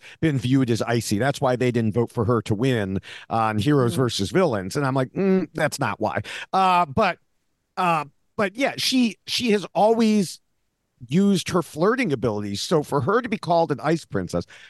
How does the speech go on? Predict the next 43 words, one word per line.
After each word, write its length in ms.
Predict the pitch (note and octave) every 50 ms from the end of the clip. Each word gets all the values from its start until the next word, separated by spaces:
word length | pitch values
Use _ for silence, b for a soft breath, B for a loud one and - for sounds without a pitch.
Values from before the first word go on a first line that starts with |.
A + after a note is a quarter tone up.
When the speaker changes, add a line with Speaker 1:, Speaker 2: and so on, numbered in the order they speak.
| B B
Speaker 1:
the 80 | D#3
funniest 520 | - - A#3 D4 F4+ F#4 E4 G#3 - - -
part, 360 | - B2+ B2 A#2+ A#2 - _ -
I 180 | C#3+ D#3+ F#3 G#3+
thought, 380 | G3+ - - G#2 F2+ E2+ - _ _ _ _ _ _ _ _ _ _ _ _ _ _ _ -
was 220 | - F#3 F3+ D3+ C#3+
that 240 | G#3+ G#3 F#3+ D3
we 200 | D#3 F3 A#3 B3+
have 120 | B3+ C#4 G#3
been 180 | B3 A#3 F#3+
seeing 440 | D#3+ - - B3 B3 A3+ F3+ D#3 D3
Parvati 500 | - - - D#3+ G#3 G3+ E3+ D3 G#2+ G#2+
face 540 | - - G#2 F#2 - - - - - - - _ _ _ _ _ _ _ _ _ _ -
through 400 | E3+ A3+ C#4 C#4+ D4 C#4+ C#4 C4 G#3
the 120 | F#3 G3
series, 640 | - - B3 B3+ A#3+ F3 A#2 E2+ - - - - - B B B B B
and 120 | F#3+ G3+
it 120 | A3 A3+ E3+
has 200 | A#3 A3+ F3+ -
become 400 | - A3+ E3 D#3+ G#3+ C4 C#4+ C#4
a 60 | A#3
running 360 | F3 E3 G3 A3 A3+ G#3 E3+
joke 380 | C3 G#2+ E3 G#3 A#3 G3+ - - -
online. 680 | E3 D3+ C#3+ C3 B2+ C3+ F3 A3+ A#3 C3+ G2 F#2+ - - _ _ _ -
Yes, 260 | E3+ A#3+ A#3 E3+ -
very 240 | - A#2+ F3 G#3+ G3
good. 300 | C#3 D#3+ G3 D#3+ - - - - _ _ _ -
Too 120 | - B3+
bad, 260 | A3+ B3+ A3+ G3+ D#3 B B B B B
too, 160 | - C4+ D4 C#4
too 200 | - - B3 C4+
bad 220 | D4 D4+ C#4+ B3+
this 180 | B3 D4 C#4+ C#4
is 80 | G3 D#3+
not 180 | A3+ A3 G#3
a 40 | G3
Speaker 2:
<laughs> 0 |
This 160 | D3+ C#3+ E4+
Speaker 1:
video 140 | F4 E4 D4
Speaker 2:
is 60 | - -
audio. 680 | G#3+ B3 B3 C4 B3 G#3+ F#3+ F#3 E3+ C4+ D#4+ D#4 -
Speaker 1:
podcast, 20 | B B B B B
because 600 | - F4 E4+ - G3 F#3 F3+ F3+ F3 F3 E3 -